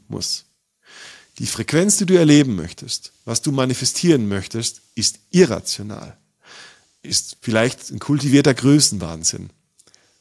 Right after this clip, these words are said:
Ist größer als das, was du jetzt gerade tragen kannst.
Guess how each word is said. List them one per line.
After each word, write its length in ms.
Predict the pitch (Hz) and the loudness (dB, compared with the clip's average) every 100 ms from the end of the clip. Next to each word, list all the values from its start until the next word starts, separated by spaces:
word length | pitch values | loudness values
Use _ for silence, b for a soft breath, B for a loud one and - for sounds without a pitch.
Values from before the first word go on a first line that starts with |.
| b - | b -8
Ist 160 | - | -6
größer 520 | - 147 185 185 185 | 2 6 6 6 4
als 220 | 175 143 - | 4 2 4
das, 280 | 151 - | 4 4
was 140 | 131 - | 2 0
du 120 | 127 | 2
jetzt 260 | 113 143 - | 2 2 0
gerade 260 | 135 135 | 0 -2
tragen 460 | - 123 131 131 104 | -2 0 0 0 -6
kannst. 520 | 95 87 - - | -12 -8 -6 -6